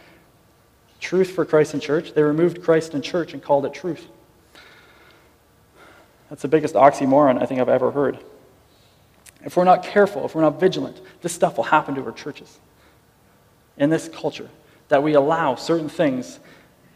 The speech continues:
we accept certain things, we allow culture to change our doctrine. You know, many churches have led people to believe that they can profess Jesus but live like the world.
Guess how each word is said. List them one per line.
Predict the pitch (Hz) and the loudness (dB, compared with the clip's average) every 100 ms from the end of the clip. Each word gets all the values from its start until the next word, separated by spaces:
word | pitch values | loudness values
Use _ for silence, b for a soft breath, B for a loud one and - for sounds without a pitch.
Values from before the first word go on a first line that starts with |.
| _ | _
we | 139 127 | -2 0
accept | 131 - - 190 - | 0 -2 2 2 2
certain | - 151 143 143 | -4 -4 -2 -4
things, | 156 131 117 - - - b b b - | -2 -2 -2 -14 -20 -20 b b b 0
we | 143 | 4
allow | 143 139 | 6 6
culture | - 190 180 143 | 6 4 4 -2
to | 127 | -8
change | - 180 165 127 123 - b b b b _ _ _ | -10 -4 -4 -4 -8 -20 b b b b _ _ _
our | 131 127 | -6 4
doctrine. | 139 147 - - - - _ _ _ _ _ _ _ _ _ | 4 4 -4 -14 -18 -20 _ _ _ _ _ _ _ _ _
You | 156 | 2
know, | |
many | 165 185 | 4 4
churches | 180 226 185 | 4 4 4
have | 156 160 | 2 4
led | 170 | 4
people | 190 160 | 2 0
to | 143 | 2
believe | 165 185 | 6 6
that | - - - | 6 2 0
they | 175 | 0
can | 170 165 | 2 0
profess | 165 - 180 - | -2 0 0 0
Jesus | - 202 147 | -4 -4 -4
but | - 139 | -4 0
live | 156 156 147 | 4 4 4
like | 139 | 2
the | 131 | 0
world. | 139 147 - | 0 0 -2